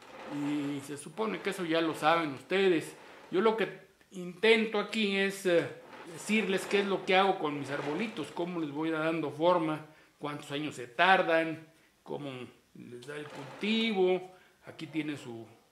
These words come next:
su fertilizante, que es un fertilizante de, de lenta de lenta absorción,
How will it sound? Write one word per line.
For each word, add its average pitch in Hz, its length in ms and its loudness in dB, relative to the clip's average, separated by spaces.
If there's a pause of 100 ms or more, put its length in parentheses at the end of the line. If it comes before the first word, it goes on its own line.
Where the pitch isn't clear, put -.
(440)
su 117 80 -20
fertilizante, 151 1120 -8
que - 60 -20
es - 100 -20
un 147 120 -14
fertilizante 131 920 -12 (1160)
de, 120 480 -12 (1000)
de 139 140 -8
lenta 160 680 0 (540)
de 131 140 -10
lenta 160 320 -2
absorción, 208 840 0